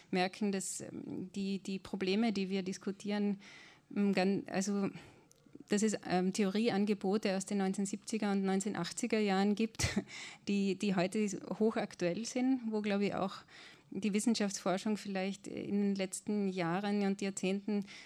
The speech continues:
nicht so stark auf diese gesellschaftlichen Prozesse, äh, geschaut hat, die jetzt wieder sehr stark werden und wo man plötzlich auf diese, <laughs> diese Begriffe wieder, äh, rekurriert und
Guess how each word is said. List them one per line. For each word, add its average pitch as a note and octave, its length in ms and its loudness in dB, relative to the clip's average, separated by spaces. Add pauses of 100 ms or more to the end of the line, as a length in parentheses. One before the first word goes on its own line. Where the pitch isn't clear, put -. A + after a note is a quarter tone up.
(120)
nicht G#3 260 2
so G#3 240 2
stark F#3 360 0
auf F#3+ 160 0
diese G#3 280 -2
gesellschaftlichen G#3+ 720 0
Prozesse, G#3+ 680 -4
äh, G3 200 -2
geschaut G3+ 440 -2
hat, G#3+ 140 -4
die G3+ 140 0
jetzt - 440 -4
wieder G3+ 200 -2
sehr G3 260 0
stark G3 400 -4
werden G#3 300 0
und G3 160 0
wo G3 60 -2
man G3 180 0
plötzlich G3+ 420 -4
auf F#3+ 140 -4
diese, G#3 300 -2
<laughs> - 640 -4
diese G#3+ 240 0
Begriffe A3+ 520 0
wieder, A3 200 0 (200)
äh, G3 160 0 (160)
rekurriert G3+ 920 -2
und G3 340 -2